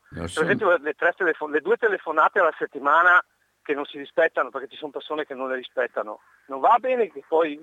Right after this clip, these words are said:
Speaker 2: sono le stesse persone che poi dicono, eh, che gli italiani non rispettano le regole. Va bene,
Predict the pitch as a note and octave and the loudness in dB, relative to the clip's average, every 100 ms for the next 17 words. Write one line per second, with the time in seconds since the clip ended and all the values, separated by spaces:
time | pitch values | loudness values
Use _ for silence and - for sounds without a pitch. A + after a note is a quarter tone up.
0 | D3 - G#3+ F3+ D3 F#3 F#3+ F3+ D3+ - | -14 -6 -2 -2 -2 -4 -4 -4 -6 -4
1 | D#3+ D#3 D3 D#3+ C#3+ D3 D3 C3 A#2 - | -4 -6 -2 -2 -2 -6 -4 -4 -4 -10
2 | - - - _ - D3 C3+ C3 - D3+ | -20 -20 -20 _ -2 0 2 -2 -4 -2
3 | C3 C3 _ _ E3 F#3 F3 C3+ D3 D#3+ | -2 -6 _ _ -12 -2 -2 2 2 0
4 | C#3 B2+ - C3+ C#3 A#2+ A#2 A2+ G#2+ G#2 | -4 -10 -10 -10 -8 -10 -6 -4 -4 -6
5 | A2 - F3 D3 | -12 -4 -2 -2